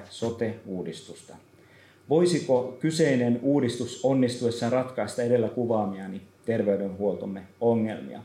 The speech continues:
Vastaukseen on, että voi, jos tietyt reunaehdot samalla tulevat täytetyiksi, mutta valitettavasti ei ole vielä varmaa, että näin käy.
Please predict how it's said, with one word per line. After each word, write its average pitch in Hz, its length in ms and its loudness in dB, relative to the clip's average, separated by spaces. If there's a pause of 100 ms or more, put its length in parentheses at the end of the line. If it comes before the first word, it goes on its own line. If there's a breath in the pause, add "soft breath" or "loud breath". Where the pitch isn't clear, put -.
(960 loud breath)
Vastaukseen 139 640 2
on, 147 180 2
että 131 220 0
voi, - 380 4 (320 loud breath)
jos 120 120 0
tietyt 143 380 2
reunaehdot 110 840 2
samalla 131 300 2
tulevat 101 400 -2
täytetyiksi, 120 680 2
mutta 123 240 -2
valitettavasti 120 640 0
ei 139 120 2
ole 127 140 0
vielä 131 240 2
varmaa, 107 400 -2
että 101 160 -8
näin 101 180 -6
käy. 71 240 -6